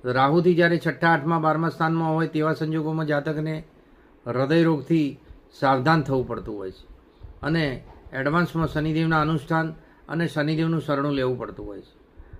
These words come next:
માટે ચંદ્રથી જ્યારે છઠ્ઠા, આઠમા, બારમા હોય, અ, બારમા ભાવની અંદર બિરાજમાન હોય,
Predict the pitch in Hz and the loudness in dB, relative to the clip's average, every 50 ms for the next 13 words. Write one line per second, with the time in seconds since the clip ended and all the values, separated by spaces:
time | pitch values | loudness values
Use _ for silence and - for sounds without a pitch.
0 | - - - 123 131 139 143 139 175 175 170 170 135 - - 139 131 139 156 170 | -20 -14 -8 -4 -2 -2 0 2 2 2 2 2 -2 -4 -4 -2 -2 0 2 2
1 | 185 170 185 180 165 170 165 165 170 165 170 156 - 170 170 165 147 131 156 165 | 2 4 2 2 4 4 4 2 2 0 -2 -2 0 2 2 2 2 2 -2 0
2 | 156 160 156 151 156 165 160 160 160 160 165 - - - - - - - - - | 2 2 2 2 2 0 0 0 -2 -4 -4 -8 -12 -18 -20 -18 -18 -18 -18 -18
3 | - - - - _ - - - 107 113 113 117 117 117 135 135 139 143 160 160 | -20 -20 -20 -20 _ -18 -14 -10 -8 -6 -6 -4 -4 0 0 2 2 2 2 2
4 | 147 147 151 156 156 160 160 160 156 160 156 151 151 156 156 156 151 147 160 156 | 2 2 2 2 2 0 0 0 0 0 0 0 0 2 2 2 0 0 -2 -2
5 | 156 156 156 160 165 | -2 -2 -4 -4 -6